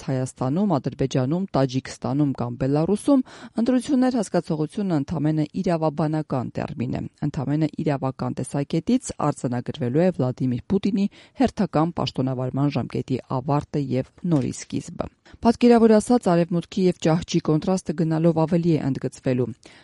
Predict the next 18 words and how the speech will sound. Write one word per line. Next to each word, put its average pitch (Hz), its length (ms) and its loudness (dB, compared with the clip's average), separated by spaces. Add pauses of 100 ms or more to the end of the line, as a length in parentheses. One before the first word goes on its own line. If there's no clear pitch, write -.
Հասարակությունները 151 840 -2
կարող 139 280 0
են 156 80 -4
կանգնել 143 440 -4
երկընտրանքի 151 720 -4
առաջ, 151 220 -2 (240)
ընտրել 131 300 -4
ապագան, 135 540 -2 (100)
զարգացումը, 196 680 -4 (160)
իրական 135 460 -2
կայունությունը 143 720 0 (360)
կամ 277 140 6 (180)
միջնադարը, 180 640 -2
խավարը, 147 540 0 (460)
անփոխարինելիներին, 147 1200 0 (380)
արևաճաճանչափայլ 196 1200 0
առաջնորդներին, 131 840 -2 (220)
ժողովրդի 135 560 -4